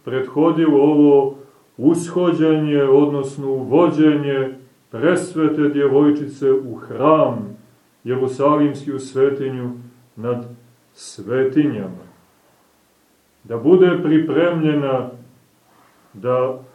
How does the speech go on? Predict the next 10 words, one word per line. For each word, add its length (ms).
spremno, 1200
mirno 800
i 180
poslušno 1040
dočeka 760
Cara 720
Nebeskoga, 1080
koji 340
će 160
se, 420